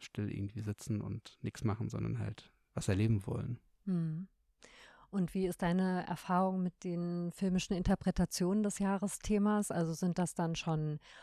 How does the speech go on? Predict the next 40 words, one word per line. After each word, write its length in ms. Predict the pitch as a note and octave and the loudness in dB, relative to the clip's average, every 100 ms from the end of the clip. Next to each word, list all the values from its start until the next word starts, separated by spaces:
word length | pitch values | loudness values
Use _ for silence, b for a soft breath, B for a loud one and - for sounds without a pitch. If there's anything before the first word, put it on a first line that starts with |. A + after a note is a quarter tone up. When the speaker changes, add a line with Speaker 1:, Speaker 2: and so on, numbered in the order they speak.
| B B - | B B 0
Speaker 2:
ähnliche 400 | F3 C4+ B3+ C#4 | 4 4 2 0
Umsetzungen 640 | B3+ B3 B3 - B3 A#3 | 2 4 4 4 2 4
aus 140 | G#3+ | 2
den 120 | - G#3+ | 2 2
verschiedenen 440 | G#3+ - G#3 G#3+ | 0 2 4 6
Ländern? 460 | G#3 G3+ G3+ G3+ G3 | 6 6 6 4 4
Also 220 | F3+ F3 | 2 2
entdeckst 360 | F3+ F#3 - | 2 2 2
du 60 | F#3+ | 0
da 300 | F#3 F3 E3+ | 4 6 4
Übereinstimmungen 760 | D#3+ E3 G3+ - A#3 G#3+ G#3 G3 | 4 2 2 2 2 2 2 2
oder 140 | F3 | 2
sind 200 | F3 F3+ | 2 0
die 60 | F3+ | 0
dann 140 | E3+ | 0
doch 140 | F3+ | 0
sehr 180 | - F3 | 0 -2
unterschiedlich? 760 | G3+ A#3 - A#3 - B3+ - _ _ _ b b b b b b _ _ - | 0 -2 -2 -4 -4 -6 -6 _ _ _ b b b b b b _ _ -4
Speaker 1:
Das 180 | G#2 | -2
ist 160 | C3 - | -2 -2
jedes 300 | B2+ C3+ - | 2 2 4
Jahr 120 | B2 | 0
ziemlich 340 | - C#3 C3 A#2 | 2 2 2 0
spannend 500 | - A2+ G#2+ B2 - | -2 0 2 0 -2
und 140 | G2 | -4
auch 100 | G2+ | -2
immer 220 | B2 A2 | 0 0
so 320 | G2+ G#2+ G#2+ - | 0 0 0 -2
eine 140 | A2 | -6
große 500 | - A#2 A2+ A#2+ G#2 | -2 -4 -2 0 0
Überraschung, 800 | G2+ G2+ G2 B2+ - F#2 C3 A#2+ | 0 0 2 0 0 -2 -2 0
weil 140 | G2 | 0
man 200 | G2 F#2+ | 2 0
weiß 220 | F#2+ A2 G#2 | 0 0 -2
es 80 | |
vorher 300 | - F#2+ F#2 | -6 -4 -2
nicht 140 | F2+ - | -2 -4
so 120 | G2+ | -4
genau. 400 | F#2 F#2 G2+ A#2 B B B B B B - | -4 -4 -2 -4 B B B B B B -10
Aber 420 | A2+ G#2 G2+ - | -4 0 2 0